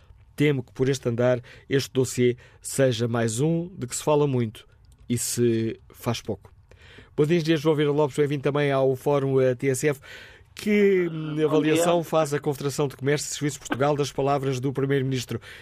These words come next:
Speaker 1: As nossas empresas têm músculo para pedalar com mais energia, para aproveitar o P R R, ou o problema principal não está aí?
Speaker 2: Bom, eu fico bastante estupefacto com as palavras do Primeiro-Ministro, quer dizer, porque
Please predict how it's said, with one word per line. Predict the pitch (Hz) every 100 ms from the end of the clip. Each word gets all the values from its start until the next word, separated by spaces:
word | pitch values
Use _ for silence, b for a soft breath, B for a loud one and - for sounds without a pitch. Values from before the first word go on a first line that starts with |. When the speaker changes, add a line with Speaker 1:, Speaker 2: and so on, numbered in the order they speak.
| B B
Speaker 1:
As | 139
nossas | 151 165 - 147
empresas | 139 151 160 131 139 120 101 b b b b -
têm | 185 170
músculo | 160 190 180 - 156
para | 170 156 147
pedalar | 131 151 165 156
com | 156
mais | 147 156 143
energia, | 143 127 165 226
para | 208 185
aproveitar | - 180 170 165
o |
P | 175 165
R | 156 156 185
R, | 202 - b b b b _ _ -
ou | 139
o |
problema | 131 131 135
principal | 123 120 123 117
não | 107
está | -
aí? | 101 90 - _ _ _ B B B -
Speaker 2:
Bom, | 254 -
eu | 202 202
fico | - 202 - 202
bastante | 143 135 - 127 -
estupefacto | - 123 - 135 131 -
com | - 139
as | -
palavras | 139 135 139
do | 135
Primeiro-Ministro, | - 143 156 147 123 - - _
quer | -
dizer, | - - -
porque | - - - -